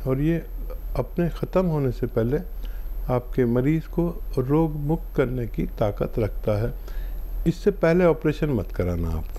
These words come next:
जब तक ये खत-, ख़त्म ना हो, जब तक ऑपरेशन नहीं कराना। और आप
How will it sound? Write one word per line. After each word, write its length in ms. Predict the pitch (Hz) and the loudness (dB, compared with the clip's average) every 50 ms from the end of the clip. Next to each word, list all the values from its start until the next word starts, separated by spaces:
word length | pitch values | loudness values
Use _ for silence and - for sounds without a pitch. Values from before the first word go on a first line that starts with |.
| - - - - | -6 -6 -2 -2
जब 180 | 117 123 - - | -2 -2 0 0
तक 140 | - 139 127 131 | 0 0 0 0
ये 100 | 135 123 | -2 0
खत-, 340 | - 117 104 - - 120 110 | 0 -2 -2 -2 -6 -4 -2
ख़त्म 260 | 120 120 - - 131 | -2 0 0 0 0
ना 140 | 135 131 120 | 2 2 0
हो, 180 | 117 120 147 156 | 0 0 0 0
जब 180 | 147 127 - | -2 -2 0
तक 60 | - 139 | 0 0
ऑपरेशन 500 | 127 117 110 104 - 110 - - 104 95 | 0 0 0 0 -2 -2 -2 -2 -2 -2
नहीं 140 | 87 85 | -2 -4
कराना। 400 | - - - 87 85 92 113 151 - - - - - - - - - - - - - | -4 -4 -2 -2 0 0 -2 -2 -2 -6 -6 -6 -6 -6 -6 -6 -6 -6 -6 -4 -2
और 400 | 113 110 107 107 107 104 104 104 - - - | 0 2 2 2 2 2 0 -2 -4 -4 -2
आप 220 | 123 131 131 - | -2 -2 -2 -2